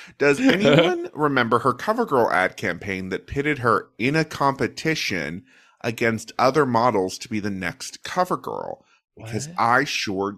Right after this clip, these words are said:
Speaker 1: do remember those series of commercials, which started with a group of girls and slowly, week by week, sound familiar? Eliminated girls until one girl stood above the rest, Tyra.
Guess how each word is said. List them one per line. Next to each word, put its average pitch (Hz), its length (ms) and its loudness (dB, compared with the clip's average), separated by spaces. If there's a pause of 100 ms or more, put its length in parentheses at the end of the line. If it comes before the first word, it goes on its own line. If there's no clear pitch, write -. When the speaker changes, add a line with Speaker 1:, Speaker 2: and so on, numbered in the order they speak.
Speaker 1:
do 113 380 -2
remember 92 420 -6
those 85 320 -8
series 73 300 -10
of - 100 -18
commercials, 67 520 -12
which 107 180 -8
started 113 400 -2
with 175 100 -2
a - 60 -6
group - 260 -12
of 220 160 -6
girls 107 480 2 (420)
and 98 180 -10
slowly, 151 800 -4 (300)
week 92 340 -8
by 208 180 4
week, 131 480 -2 (220)
sound 87 480 -6
familiar? 120 680 -2 (360)
Eliminated 131 760 -4
girls 123 520 2
until 92 360 -2
one 95 340 -4
girl 101 340 2
stood 98 300 -10
above 87 300 -6
the 82 100 -8
rest, - 500 -10
Tyra. 80 360 -4